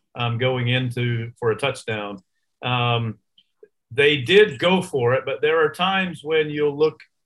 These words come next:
in the past, and this is how I'm gonna answer your question.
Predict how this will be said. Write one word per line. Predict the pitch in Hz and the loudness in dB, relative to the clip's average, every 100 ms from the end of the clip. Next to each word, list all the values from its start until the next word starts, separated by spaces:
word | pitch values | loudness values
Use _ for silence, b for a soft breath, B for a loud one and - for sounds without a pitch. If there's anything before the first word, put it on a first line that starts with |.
| _ | _
in | 135 131 123 | -12 -8 -6
the | |
past, | 117 165 151 123 120 | -4 0 0 0 -4
and | 123 | -6
this | 131 127 | -6 -6
is | 127 | -6
how | 131 | -6
I'm | 127 | -4
gonna | 120 120 | -6 -6
answer | 120 117 | -6 -8
your | 107 | -12
question. | 101 143 131 - 101 | -6 -4 -4 -8 -10